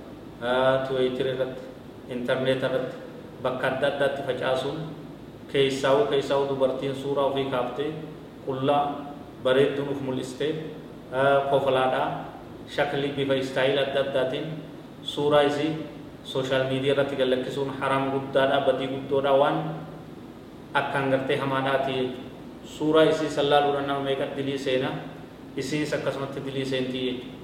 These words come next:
Of eegaa. Hamturraa of eegaa, waan akkanaa dalaguurraa, waan akkanaa facaasurraa, waan akkanaa daawwachuurraa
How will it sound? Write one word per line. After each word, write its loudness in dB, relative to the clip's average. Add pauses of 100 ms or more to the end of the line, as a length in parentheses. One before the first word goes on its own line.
(1300)
Of -4
eegaa. 6 (760)
Hamturraa 2
of 2
eegaa, 4
waan 2
akkanaa -2
dalaguurraa, 2
waan 2
akkanaa -4
facaasurraa, -2
waan 0
akkanaa -2
daawwachuurraa -2